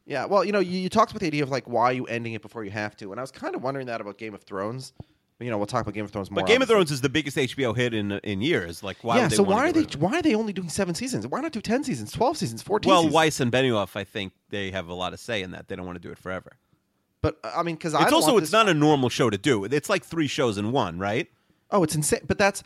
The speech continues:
Speaker 1: you know, I want, I wanna see this world continue forever. I don't want it to end. And now, now I've heard that H B O is gonna do another Song of Ice and Fire show after this one
Speaker 2: Well,
Speaker 1: ends.
Speaker 2: I don't think, I actually don't think Game of Thrones is gonna end. I think H B O,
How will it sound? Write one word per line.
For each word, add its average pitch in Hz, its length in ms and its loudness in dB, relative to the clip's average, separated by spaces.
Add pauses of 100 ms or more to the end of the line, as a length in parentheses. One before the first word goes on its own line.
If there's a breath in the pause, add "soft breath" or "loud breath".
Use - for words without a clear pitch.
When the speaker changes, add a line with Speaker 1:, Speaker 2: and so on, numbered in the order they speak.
(140 loud breath)
Speaker 1:
you 185 60 -4
know, 190 80 2
I 170 220 0
want, 202 400 0 (340 soft breath)
I 170 180 4
wanna 170 540 2
see - 240 -8
this 147 180 -4
world 147 220 -4
continue 143 340 -4
forever. 131 420 2
I 90 140 2
don't 190 140 2
want 90 160 -2
it 90 80 -10
to - 120 -2
end. 95 300 -2
And 127 220 2
now, 156 220 8
now 165 180 6
I've 190 100 4
heard 160 220 6
that 143 100 4
H - 180 2
B 139 120 4
O 123 80 8
is 117 100 4
gonna 120 240 0
do 117 180 2
another 107 520 2 (260 loud breath)
Song 131 300 2
of 117 80 2
Ice 110 180 2
and 110 100 -10
Fire 107 320 0
show 110 600 0
after 107 300 -2
this 98 180 -10
one 104 100 -4
Speaker 2:
Well, 92 80 -2
Speaker 1:
ends. 233 60 4
Speaker 2:
I 285 100 2
don't 269 140 2
think, 220 200 2
I 202 120 4
actually 202 260 -2
don't 143 260 2
think 127 200 -4
Game 117 160 -2
of 107 80 -6
Thrones 104 240 -4
is 90 60 -14
gonna 98 160 -8
end. 90 200 -6
I 95 60 -4
think 113 200 -6
H 110 220 -6
B 104 160 -2
O, 90 340 -4